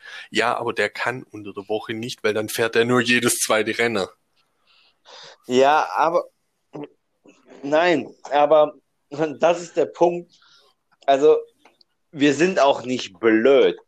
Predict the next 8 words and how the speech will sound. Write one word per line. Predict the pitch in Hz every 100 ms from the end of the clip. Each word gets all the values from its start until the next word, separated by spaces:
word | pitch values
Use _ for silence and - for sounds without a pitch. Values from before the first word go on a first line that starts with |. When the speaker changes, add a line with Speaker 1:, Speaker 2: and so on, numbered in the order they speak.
| _ - _ _
Speaker 2:
Wenn | 113 131
jemand | 147 127 -
ankommt | 165 190 - 131 113 101
und | 107
sagt, | 113 110 117
„Nö, | 113
Liga | 101 98 92
drei, | 92 110 160 151